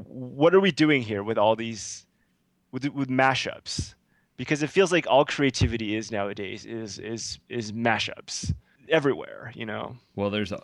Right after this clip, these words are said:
Speaker 2: there's a whole ton of artists who make a ton of money based on the properties of other people, like the poster guys, everything.
Speaker 1: Yeah, I mean, e-, e-, even, like, memes. What are memes? You know,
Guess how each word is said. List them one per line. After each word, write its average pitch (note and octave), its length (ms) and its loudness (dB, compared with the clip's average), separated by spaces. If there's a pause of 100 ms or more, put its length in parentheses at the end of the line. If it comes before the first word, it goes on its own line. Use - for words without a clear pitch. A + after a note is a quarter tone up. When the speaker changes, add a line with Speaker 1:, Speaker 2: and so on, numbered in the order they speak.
Speaker 2:
there's A2+ 200 -2
a F#2+ 80 0
whole B2+ 460 -2
ton A#2+ 200 -2
of G#2+ 80 2
artists G2+ 340 0
who F#2 80 -6
make E2+ 200 -6
a D#2 60 -8
ton G#2+ 280 -6
of G2 80 -2
money E2 440 -4 (400)
based F2+ 260 -2
on F2+ 140 -2
the D#2+ 80 -8
properties F2 580 -6
of D2 160 -10
other E2+ 240 -4
people, D2 520 -6 (360)
like D#2 240 -8
the - 80 -8
poster F2+ 380 -4
guys, D2 520 -6 (540)
everything. B2 360 -2
Speaker 1:
Yeah, D#3 100 6
I E3 40 6
mean, E3+ 260 -2 (180)
e-, C#3 220 -12 (120)
e-, F#3 220 -2
even, F#3+ 240 2
like, C#3 160 0
memes. B2+ 560 0
What D3 160 4
are D#3 80 2
memes? A#2 680 -4
You A#2 180 -10
know, - 320 -14